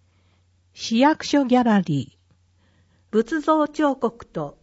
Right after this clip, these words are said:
仏画展示会。五月四日祝日から十日水曜、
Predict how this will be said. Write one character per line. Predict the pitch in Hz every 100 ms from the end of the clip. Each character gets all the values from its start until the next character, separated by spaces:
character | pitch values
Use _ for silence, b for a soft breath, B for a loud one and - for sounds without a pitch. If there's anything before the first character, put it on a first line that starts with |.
| _
仏 | 185 196 294
画 | 285 285
展 | 285 240 254
示 | 262
会。 | 247 185 147 170 _ _ _ _ _ _ _ _ _ _
五 | 285
月 | 294 262 - 165
四 | 170 - _
日 | 226 196 -
祝 | - - 196
日 | 185 175 165 170 - _ _
か | 233
ら | 214 202 b b b _
十 | 233 269
日 | 285 254 226
水 | 190 - 233 269 262
曜、 | 202 147